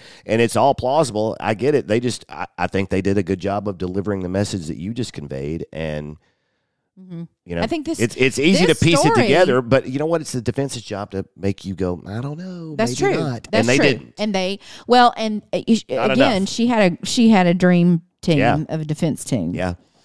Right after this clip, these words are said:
Speaker 2: So th-, I think that make, that explains again why the, the appeal is not happening. But I think we need to remember that this is about Doctor Wilson, and I, I feel like he received justice. I do.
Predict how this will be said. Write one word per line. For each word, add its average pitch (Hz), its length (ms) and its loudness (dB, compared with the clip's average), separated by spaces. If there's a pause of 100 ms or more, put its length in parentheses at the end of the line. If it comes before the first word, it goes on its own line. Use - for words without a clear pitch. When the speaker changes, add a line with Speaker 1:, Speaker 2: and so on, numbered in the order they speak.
(340)
Speaker 2:
So 160 480 6
th-, 123 120 -2
I 127 120 -2
think 151 340 0
that 156 160 0
make, - 240 -4
that 156 220 -2
explains 151 480 0
again 151 360 2
why 131 200 4
the, 143 200 2 (160)
the 143 200 0
appeal 135 400 2
is 143 120 0
not 135 220 0 (220)
happening. 135 640 0 (420)
But 143 480 0 (600)
I 180 80 2
think 240 260 -2
we 202 80 4
need 190 220 4
to 165 80 2
remember 151 580 4
that 139 200 0
this 269 260 -2
is 226 120 -2
about 160 500 2 (600)
Doctor 160 360 0
Wilson, 165 520 0
and 175 280 0
I, 220 160 2 (180)
I 277 220 -2
feel 392 300 -2
like - 500 -4
he 214 260 -2
received 196 460 -2
justice. - 520 -4 (140)
I - 80 -6
do. 170 240 -2